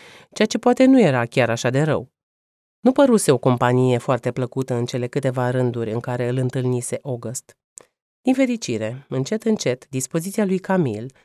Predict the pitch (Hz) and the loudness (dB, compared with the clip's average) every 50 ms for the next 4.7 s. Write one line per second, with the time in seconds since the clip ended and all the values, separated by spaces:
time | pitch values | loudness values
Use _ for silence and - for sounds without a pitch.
0 | _ _ - 165 175 190 196 196 - - 196 190 185 180 156 160 151 127 107 95 | _ _ -2 2 4 4 4 4 4 2 2 2 2 2 0 0 0 0 -2 -2
1 | 110 - _ _ _ _ _ _ _ _ _ - 147 135 - 139 131 127 127 147 | -6 -10 _ _ _ _ _ _ _ _ _ 0 0 2 2 0 0 0 0 0
2 | 175 185 190 - - 175 - - 165 139 117 113 120 123 120 - 120 113 113 113 | 0 0 0 -2 -4 -6 -4 -2 0 0 0 0 0 -2 -2 -2 -4 -2 -2 -4
3 | 113 113 113 117 - 131 131 - 139 - - 120 113 113 110 110 113 117 113 110 | -4 -4 -6 -6 -6 -6 -6 -6 -8 -8 -6 -6 -4 -4 -4 -4 -4 -4 -4 -6
4 | 113 - - 117 110 101 107 101 - - - 101 104 - | -8 -10 -8 -6 -6 -6 -6 -8 -10 -12 -12 -16 -18 -20